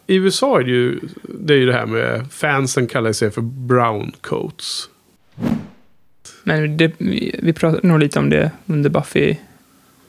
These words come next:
Speaker 2: eh, om, omgången.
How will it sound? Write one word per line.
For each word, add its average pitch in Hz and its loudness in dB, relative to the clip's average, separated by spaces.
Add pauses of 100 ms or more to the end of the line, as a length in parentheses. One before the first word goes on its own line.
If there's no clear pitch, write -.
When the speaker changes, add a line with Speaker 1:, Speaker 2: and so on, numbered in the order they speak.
(120)
Speaker 2:
eh, - -6 (880)
om, - 0 (180)
omgången. 156 2